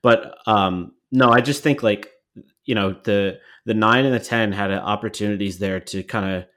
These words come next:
uh, do something that people probably would have, I think people may have been a little annoyed with at, at winning the race 'cause it wouldn't have been either.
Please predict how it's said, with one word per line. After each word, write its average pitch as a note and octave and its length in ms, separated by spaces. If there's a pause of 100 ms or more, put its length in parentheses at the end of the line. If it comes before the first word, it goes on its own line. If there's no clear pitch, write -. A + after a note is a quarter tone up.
(1300)
uh, F2+ 300
do A2+ 220
something G#2 560
that F2+ 320
people C3+ 280
probably A2+ 440
would G2+ 160
have, G2+ 160 (100)
I C3+ 120
think C#3+ 360
people C3 260
may A#2+ 220
have A2 160
been A2+ 140
a A2 40
little G#2+ 280
annoyed G2+ 340
with A#2 300
at, F#2 300
at G2+ 220
winning G#2 340
the G2+ 100
race F#2+ 360
'cause F#2 240
it F#2+ 140
wouldn't F#2+ 260
have F2+ 140
been F#2 300
either. G2 320